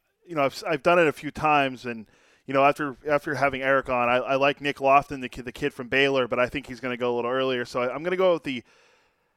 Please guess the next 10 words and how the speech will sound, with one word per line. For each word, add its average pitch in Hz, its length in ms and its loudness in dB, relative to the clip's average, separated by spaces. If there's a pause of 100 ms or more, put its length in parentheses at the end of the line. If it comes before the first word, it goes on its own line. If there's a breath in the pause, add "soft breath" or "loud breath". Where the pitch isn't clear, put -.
(520 loud breath)
it's - 180 -14
tough 196 240 6
because 147 220 -4
there's 135 120 -12
two 214 160 -4
guys. 143 280 6
There's 113 140 -16
a 117 60 -12
right-handed 160 380 2
pitcher 151 460 -2